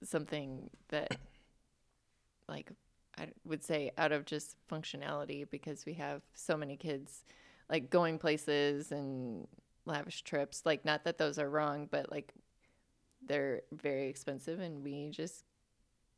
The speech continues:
can't afford to do it and don't try to put our money towards that. So it's just, like, we, I think it's overlooked of,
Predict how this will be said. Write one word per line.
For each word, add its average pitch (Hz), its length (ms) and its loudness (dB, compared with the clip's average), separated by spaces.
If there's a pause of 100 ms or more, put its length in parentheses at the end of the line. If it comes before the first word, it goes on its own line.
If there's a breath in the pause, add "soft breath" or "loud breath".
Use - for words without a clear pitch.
(540)
can't 139 320 -8 (240)
afford 151 500 0
to 165 100 -4
do 160 180 2
it 202 260 2
and 165 140 -2
don't 156 260 -2 (420)
try 151 220 -2
to 147 80 -4
put - 180 -8
our 147 100 -2
money 139 340 -6
towards 143 400 -6
that. 175 380 -2
So 170 160 8
it's 160 140 4
just, 160 200 -2
like, 156 200 2 (460 loud breath)
we, 160 720 2 (880)
I 170 160 4 (420)
think 160 400 2
it's 147 340 4
overlooked 147 640 2
of, 151 480 -2